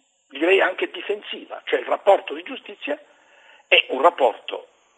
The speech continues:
simmetrico difensivo. Non solo, ma io non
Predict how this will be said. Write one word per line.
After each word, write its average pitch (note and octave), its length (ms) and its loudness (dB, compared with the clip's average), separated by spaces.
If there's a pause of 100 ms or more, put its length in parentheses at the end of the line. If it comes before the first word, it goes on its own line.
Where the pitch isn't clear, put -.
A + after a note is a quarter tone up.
(440)
simmetrico A#3 920 -8
difensivo. - 800 -16 (1160)
Non C3+ 180 -6
solo, F3 520 8
ma - 140 -4
io B2 180 -2
non - 200 -10